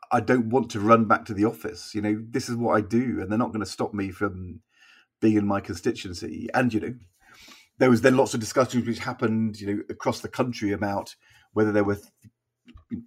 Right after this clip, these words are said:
things which should be done to make sure that that was safer. But fundamentally, you can't stop doing your job as a member of par-, Parliament. You can't be protected. And, um, and we don't live our lives like that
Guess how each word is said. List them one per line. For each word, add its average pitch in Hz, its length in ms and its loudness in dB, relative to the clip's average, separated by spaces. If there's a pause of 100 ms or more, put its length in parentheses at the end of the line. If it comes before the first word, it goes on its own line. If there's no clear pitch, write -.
(120)
things 113 300 6
which 107 120 0
should 107 160 -6
be 107 100 0
done 107 340 4
to - 100 -8
make 107 200 0
sure 110 200 0
that 101 120 -4
that 95 180 2
was 104 220 -4
safer. 123 680 -2 (240)
But 95 120 -8
fundamentally, 123 840 0 (600)
you 117 100 -2
can't 147 280 2
stop - 280 -4
doing 104 160 2
your 98 100 0
job 95 180 -2
as 95 80 -8
a 98 40 -6
member 95 200 -4
of - 60 -20
par-, 98 260 -2
Parliament. 95 460 -4
You 85 60 -16
can't 131 160 -4
be 98 80 -8
protected. - 680 -10 (960)
And, 92 300 -6
um, 98 340 -4 (440)
and 113 120 -2
we 135 120 6
don't 107 160 8
live 107 140 6
our 101 100 6
lives 101 460 2
like 98 160 2
that 95 260 -4